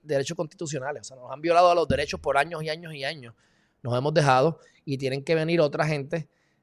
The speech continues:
de otros estados, de otros lugares a hacerlo porque el puertorriqueño no lo ha hecho todavía. Pero bueno, dicho eso, este, ese es el caso que tenemos. Eh, vamos para el próximo,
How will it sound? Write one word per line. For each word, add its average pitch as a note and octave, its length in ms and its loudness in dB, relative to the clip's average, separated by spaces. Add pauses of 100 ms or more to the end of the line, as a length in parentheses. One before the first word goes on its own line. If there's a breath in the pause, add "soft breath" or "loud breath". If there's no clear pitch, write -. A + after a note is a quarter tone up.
(160)
de C3+ 200 0
otros C#3 320 4
estados, D#3 580 2 (260)
de C#3 200 -2
otros C#3+ 320 0
lugares F3+ 480 6
a C#3 60 6
hacerlo F#3 360 2
porque C3+ 200 -2
el B2+ 120 -4
puertorriqueño C3+ 580 -6
no C3+ 120 -6
lo B2+ 80 -2
ha F#2+ 80 -4
hecho - 160 -20
todavía. B1 340 -20
Pero A2 160 -12
bueno, A#2 240 -4 (880)
dicho D3+ 300 6
eso, G3+ 340 6 (460 loud breath)
este, C3 800 0
ese C3+ 160 -6
es F3 60 2
el E3+ 100 -6
caso E3+ 240 0
que E3 100 -2
tenemos. F3+ 520 -6
Eh, B2+ 380 -6
vamos C3 260 -6
para E3 100 -2
el D3+ 60 -10
próximo, D#3 400 -6